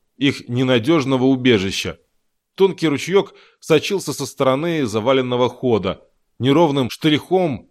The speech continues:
пересекал всю камеру и скапливался в миниатюрное озерцо у противоположной стены. «Вода прибывает!» — всполошилась Аврора.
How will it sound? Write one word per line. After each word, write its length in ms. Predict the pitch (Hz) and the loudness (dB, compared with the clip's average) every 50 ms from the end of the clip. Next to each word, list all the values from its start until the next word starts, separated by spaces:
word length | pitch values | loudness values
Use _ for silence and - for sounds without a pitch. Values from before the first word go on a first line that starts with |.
| _ | _
пересекал 600 | - 135 139 139 120 - 147 - - 185 175 147 120 | -2 0 0 0 -2 -4 -8 -6 -2 -2 -2 -2 -2
всю 200 | - - 139 120 | -4 -4 -6 -4
камеру 580 | - - 180 175 170 165 160 151 143 127 - - _ _ _ _ | 0 0 2 2 2 2 2 2 2 0 -2 -8 _ _ _ _
и 120 | _ - 185 | _ -12 -12
скапливался 840 | - - - 170 160 - 151 147 139 143 139 - - 135 117 - - - _ _ | -10 -2 -2 -2 -2 0 -4 -6 -4 -4 -6 -2 -2 -2 -2 -2 -6 -14 _ _
в 60 | 113 | -6
миниатюрное 760 | 117 147 151 147 151 147 143 - 175 170 151 147 143 135 139 | -4 -2 0 2 2 2 2 2 0 0 2 2 2 2 0
озерцо 720 | - 143 143 123 113 131 127 117 - - - 180 185 170 | 0 0 -2 0 2 0 0 0 -4 -2 0 0 2 2
у 60 | 147 | 2
противоположной 840 | 113 - 131 127 139 135 131 113 110 143 139 147 143 120 123 131 131 | 0 0 -2 -2 -2 -4 -4 0 0 2 2 2 0 0 -2 -6 -6
стены. 560 | - - - 147 143 135 120 95 - - _ _ _ _ _ _ _ _ _ _ _ _ _ _ _ _ _ _ _ _ _ _ _ _ _ _ _ _ _ | -6 -4 -2 0 2 2 2 2 0 -4 _ _ _ _ _ _ _ _ _ _ _ _ _ _ _ _ _ _ _ _ _ _ _ _ _ _ _ _ _
«Вода 340 | 80 107 123 98 185 190 | -4 -4 -2 2 2 2
прибывает!» — 680 | 190 190 175 143 131 139 123 123 117 107 98 90 - _ _ _ _ _ _ _ _ | 2 2 0 0 0 0 2 2 2 2 0 -4 -10 _ _ _ _ _ _ _ _
всполошилась 640 | - - - - 127 127 123 - - 135 131 110 - | -20 -8 -4 0 2 2 2 0 -2 -4 -6 -2 -2
Аврора. 540 | 135 123 117 120 120 110 98 90 78 - | 0 0 2 2 2 2 0 -2 -6 -10